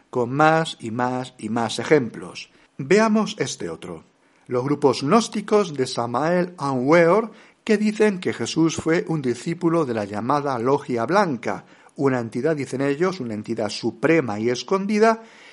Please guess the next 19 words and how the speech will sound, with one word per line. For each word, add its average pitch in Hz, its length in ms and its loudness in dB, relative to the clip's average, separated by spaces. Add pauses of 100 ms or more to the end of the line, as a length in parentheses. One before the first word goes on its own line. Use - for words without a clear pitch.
y 208 140 0
este 196 240 -2
Jesús, 185 440 -2
por 120 240 4
esfuerzo 175 720 2
personal, 180 760 2
logró 123 520 2
divinizarse, 117 960 0 (380)
convirtiéndose 120 720 -2
así 190 400 0 (180)
en 120 180 -2
un 139 160 -2
gran 123 340 0
jerarca 180 680 4
de 120 180 -2
la 110 100 -2
venerable 135 680 -2
Logia 117 460 -2
Blanca, 147 600 2